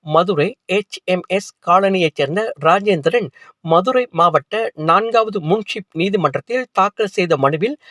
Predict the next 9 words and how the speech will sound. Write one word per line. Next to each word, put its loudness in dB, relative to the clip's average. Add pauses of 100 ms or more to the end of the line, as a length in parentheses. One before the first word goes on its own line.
(300)
மஞ்சா 2 (220)
வர்மக்கலை 0
தற்காப்பு -4
பயிற்சி -4
பள்ளி -2 (120)
ஆராய்ச்சி 0
கூடம் -2
என்ற 0
பெயரில் -2